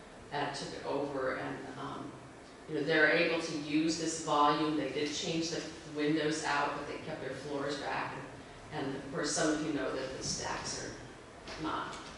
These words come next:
authentic stacks, but they were put back. And so it's a really, it's all about public power, uh, literally and figuratively,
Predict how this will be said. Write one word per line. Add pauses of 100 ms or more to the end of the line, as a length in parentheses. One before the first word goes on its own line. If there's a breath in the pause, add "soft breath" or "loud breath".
authentic
stacks,
but (200)
they (260)
were (200)
put
back. (260)
And
so (680)
it's
a
really,
it's
all
about
public (220)
power,
uh,
literally
and
figuratively,